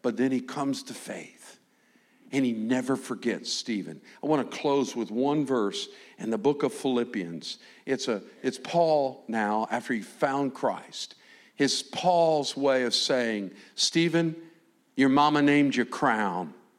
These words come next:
and you are my crown. I've come in the kingdom because your testimony, your witness, your kindness, you showed me Jesus."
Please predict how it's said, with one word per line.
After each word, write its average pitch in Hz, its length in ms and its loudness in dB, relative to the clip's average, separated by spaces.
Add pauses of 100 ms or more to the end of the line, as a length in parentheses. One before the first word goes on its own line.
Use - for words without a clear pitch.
(1000)
and 123 180 4
you 170 420 6
are 120 520 4 (240)
my 110 640 2 (360)
crown. 85 640 0 (680)
I've 175 260 4
come 220 220 4
in 202 100 6
the 185 80 2
kingdom 240 420 6
because 147 480 2 (240)
your 143 260 4
testimony, 143 720 2
your 131 160 4
witness, 131 580 2 (240)
your 143 160 4
kindness, 175 680 2 (200)
you 175 140 2
showed 196 500 4
me 170 180 2
Jesus." 147 840 -2